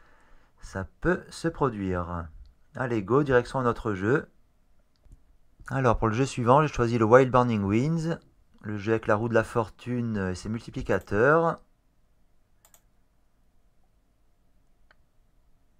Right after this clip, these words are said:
Alors, espérons que ce soit aussi chanceux que sur les jeux précédents, car, euh, les jeux précédents, c'était un petit peu miraculeux.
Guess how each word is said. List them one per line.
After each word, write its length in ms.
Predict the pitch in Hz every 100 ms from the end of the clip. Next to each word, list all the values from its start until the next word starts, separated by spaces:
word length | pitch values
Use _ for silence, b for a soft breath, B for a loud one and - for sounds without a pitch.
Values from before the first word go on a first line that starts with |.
| - - - -
Alors, 200 | 120 104
espérons 300 | 92 - 113
que 60 | 107
ce 60 | -
soit 80 | 110
aussi 180 | -
chanceux 360 | 117 131 117 139
que 60 | -
sur 80 |
les 120 | 120 110
jeux 100 | 113
précédents, 640 | 127 - 110 98 131 156
car, 240 | 123 95
euh, 160 | 92 87
les 140 | 90
jeux 160 | 90 135
précédents, 440 | - 123 107 127
c'était 280 | 147 - 120
un 120 | 127
petit 240 | 147 - 120
peu 280 | - 160 175
miraculeux. 680 | 123 123 151 - 98 80